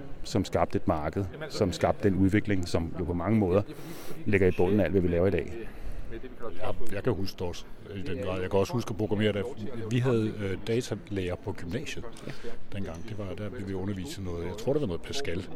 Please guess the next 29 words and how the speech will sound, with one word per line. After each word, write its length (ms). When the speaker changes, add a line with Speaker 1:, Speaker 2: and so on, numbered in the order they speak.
Speaker 2:
faktisk, 400
vi 60
skulle 180
sidde 180
og 120
kode 220
i 160
på 100
det 100
tidspunkt, 380
hvor 80
vi 100
sad 160
og 60
lavede 280
lykker 220
og 80
sådan 240
noget 240
dengang. 220
På 100
nogle 220
meget 260
store 320
maskiner 440
med, 220
øh, 480
grønne 300
tegn 320